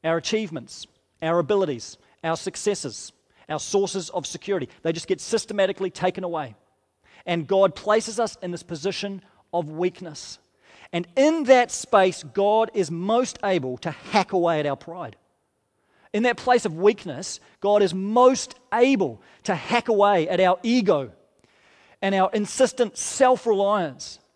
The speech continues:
and our self-dependence and our self-promotion. Sometimes God has to put us in this position of weakness in order to bring us face to face with just how dependent we've been on our own strength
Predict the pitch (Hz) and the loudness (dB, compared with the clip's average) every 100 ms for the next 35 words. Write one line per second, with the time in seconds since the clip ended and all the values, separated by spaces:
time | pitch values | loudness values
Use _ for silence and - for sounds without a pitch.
0 | _ _ _ - 190 165 - 233 247 - | _ _ _ -4 -2 -2 -2 4 4 4
1 | 220 - 220 185 127 - - _ - 196 | -4 -4 -2 -2 -6 -12 -18 _ -8 -4
2 | 185 - - - 262 247 - 214 220 175 | -2 -4 -4 6 6 6 -2 -2 -2 -2
3 | 147 240 254 240 175 220 220 208 _ - | 0 0 0 -2 0 2 2 2 _ -4
4 | 202 196 - - 262 233 - - 214 - | -4 -4 -6 4 6 6 2 -8 -8 -8
5 | 214 175 214 254 254 247 - 208 170 208 | -10 -4 0 0 0 -4 -4 -4 0 2
6 | 233 226 208 139 - - _ _ _ _ | 2 0 -6 -6 -12 -20 _ _ _ _
7 | _ _ _ _ _ _ - 196 214 202 | _ _ _ _ _ _ -6 -2 0 0
8 | 147 185 247 247 - - 233 247 - - | -2 0 4 2 0 0 0 0 -4 2
9 | 220 214 190 - 214 - 214 208 170 - | 2 2 -4 -4 -4 -2 0 2 2 -4
10 | _ _ 208 - 220 240 240 196 123 226 | _ _ -6 -2 0 0 2 -2 2 2
11 | 220 196 185 233 254 - 233 147 | 2 2 4 2 0 -2 -2 -2